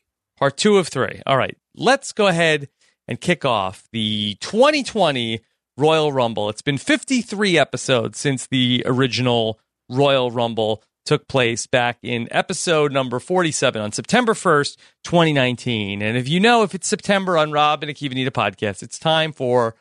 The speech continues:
a Royal Rumble. Let's go ahead and go down to ringside for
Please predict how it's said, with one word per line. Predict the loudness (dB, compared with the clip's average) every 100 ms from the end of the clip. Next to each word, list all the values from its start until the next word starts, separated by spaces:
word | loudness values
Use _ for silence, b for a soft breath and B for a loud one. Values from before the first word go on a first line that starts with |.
| _ _ 0
a | 2
Royal | 4 4 2 0
Rumble. | -2 -4 -6 -8 -6
Let's | -2 -2 0
go | 0
ahead | 2 0 0 -2
and | -4 -2 -2 -2
go | 0 2
down | 4 2 0
to | -2
ringside | 0 0 2 0 2 2 -2 -6
for | -4 0 2 4 4 0